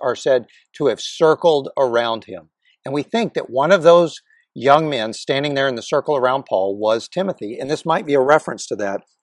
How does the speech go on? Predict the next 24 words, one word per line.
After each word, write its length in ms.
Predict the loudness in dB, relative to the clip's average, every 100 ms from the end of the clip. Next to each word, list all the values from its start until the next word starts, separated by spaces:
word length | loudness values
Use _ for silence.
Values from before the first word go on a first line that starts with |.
| _ _ _ _ _
When 220 | -2 -2
Paul 280 | 0 4 4
says 240 | 4 -2 -2
to 80 | -8
Timothy, 480 | -8 -6 -6 -8 -12 _ _ _
"You 240 | -6 -4 2
know 200 | 4 6
what 140 | 4
I 100 | 2
went 220 | -2 -8
through. 300 | -8 -12 -12 _ _ -12
You 200 | -6 0
know 220 | 4 4
the 100 | 2
persecutions." 920 | 0 -2 -2 -6 -4 -4 -6 -12 -16 -20 _ _ -14
And 100 | -4
then 80 | -4
he 80 |
goes 240 | 2 2 4
on 200 | 0 0
to 60 | -4
say, 480 | -2 -4 -4 -10 -16 _ _ _ _
"In 200 | -6 -6
fact, 560 | 2 4 4 2 -6